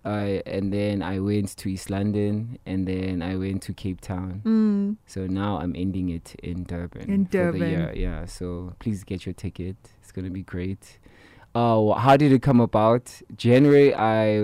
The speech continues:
Speaker 1: went on TikTok and asked people, "What do you want to, for me to perform?" 'Cause I really don't know what to perform
Speaker 2: I actually
Speaker 1: anymore.
Speaker 2: remember that
Speaker 1: Yeah.
Speaker 2: post, yes.
Speaker 1: And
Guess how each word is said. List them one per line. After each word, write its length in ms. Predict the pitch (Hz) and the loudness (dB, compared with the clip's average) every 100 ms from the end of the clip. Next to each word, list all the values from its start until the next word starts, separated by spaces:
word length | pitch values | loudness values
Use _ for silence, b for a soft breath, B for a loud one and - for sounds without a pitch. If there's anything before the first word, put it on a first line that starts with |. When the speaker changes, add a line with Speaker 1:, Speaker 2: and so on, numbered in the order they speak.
| 104 | 0
Speaker 1:
went 300 | 104 113 117 | 2 2 2
on 100 | 107 | 0
TikTok 460 | 123 107 123 104 | 0 0 2 2
and 100 | 104 | -2
asked 240 | 98 113 - | 0 -2 0
people, 300 | 113 107 95 | -2 0 2
"What 140 | 113 | 6
do 60 | 131 | 6
you 120 | 123 | 6
want 180 | 117 117 | 4 0
to, 220 | 110 95 - _ - | -4 -6 -10 _ -6
for 120 | 104 | -2
me 140 | 107 | 0
to 100 | 107 | -2
perform?" 480 | 104 92 - 104 80 | -8 -8 -2 -2 -2
'Cause 240 | - 95 87 | -6 -6 -4
I 120 | 90 | -2
really 260 | 110 113 | 0 2
don't 220 | 101 98 98 | 0 -2 0
know 100 | 95 | -2
what 160 | 92 | -4
to 100 | - | -8
perform 380 | - 98 101 92 | -14 -10 -6 -4
Speaker 2:
I 60 | - | -2
actually 320 | 240 226 277 | -2 -2 -2
Speaker 1:
anymore. 120 | 262 | 0
Speaker 2:
remember 300 | 214 214 226 | 0 0 0
that 180 | 196 180 | 0 0
Speaker 1:
Yeah. 80 | - | 0
Speaker 2:
post, 440 | 262 175 - - | 2 2 -2 -2
yes. 360 | 214 180 185 - | 0 0 -2 -2
Speaker 1:
And 340 | 120 120 117 | 2 4 4